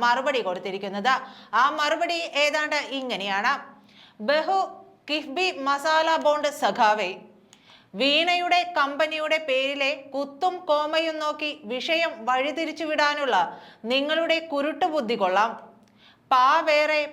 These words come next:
പാപ്പച്ചൻ വേറെ സഖാവേ. അബുദാബി കൊമേഴ്ഷ്യൽ ബാങ്കിൽ വീണ ടി, സുനീഷ് എം എന്നിവർ സിഗ്നേറ്ററീസ് ആയിട്ടുള്ള ഒരു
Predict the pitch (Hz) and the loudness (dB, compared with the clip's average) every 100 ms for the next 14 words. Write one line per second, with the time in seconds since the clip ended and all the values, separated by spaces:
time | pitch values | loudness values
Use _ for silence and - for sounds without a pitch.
0 | - 254 262 262 302 320 285 240 233 226 | 0 2 2 0 -4 -4 -2 -4 -4 -6
1 | 208 302 269 190 185 - - _ - - | -2 2 2 0 -8 -18 -20 _ -20 -6
2 | 247 277 302 349 370 370 381 370 320 302 | 2 2 2 2 4 2 -2 -2 -2 0
3 | 320 320 349 277 302 294 277 302 262 262 | -2 -2 -6 -2 0 -2 -4 -8 -6 -6
4 | 294 311 330 349 339 320 339 - - - | -4 -2 -2 -2 -4 -6 -8 -16 -20 -10
5 | 302 294 330 359 - 285 302 294 285 294 | -4 -2 -2 -4 -4 -2 -2 -2 -2 0
6 | 294 247 185 - - - - 294 - 320 | 2 2 0 -8 -20 -14 -6 -6 -2 0
7 | 339 339 339 349 359 - 269 294 320 311 | 0 0 -2 -2 -8 0 2 2 0 0
8 | 285 285 285 262 269 | 0 0 0 0 -2